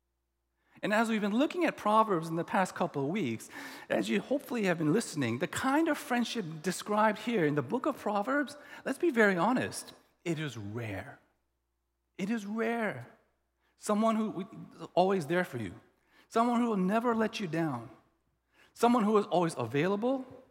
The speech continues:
connected to you emotionally. Someone, as we saw last week, who can be very honest with you, to tell you a truth out of love, even though it might hurt.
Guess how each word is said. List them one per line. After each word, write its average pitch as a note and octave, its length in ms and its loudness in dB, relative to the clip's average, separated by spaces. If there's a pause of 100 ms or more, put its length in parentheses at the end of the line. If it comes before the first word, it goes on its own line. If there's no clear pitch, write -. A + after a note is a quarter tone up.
(340)
connected F#3 640 0
to A3 100 -8
you A3+ 220 -2
emotionally. A#3+ 920 0 (720)
Someone, C#4+ 420 2
as G3 140 2
we G3+ 80 -2
saw G3+ 240 0
last G#3 360 2
week, A3 160 -2 (140)
who G#3+ 80 -2
can G#3+ 120 0
be G#3 120 0
very A#3 300 2
honest B3+ 380 2
with G3 160 -6
you, D3 140 0 (160)
to G3+ 80 -6
tell C4 400 0
you C#4+ 180 2
a C4 80 -2
truth G3+ 340 -2 (120)
out A3 200 4
of A#3+ 220 -2
love, B3 480 4 (140)
even C#4 480 4
though F#3+ 340 4 (160)
it E3+ 140 -2
might F3 280 0
hurt. A2+ 500 -6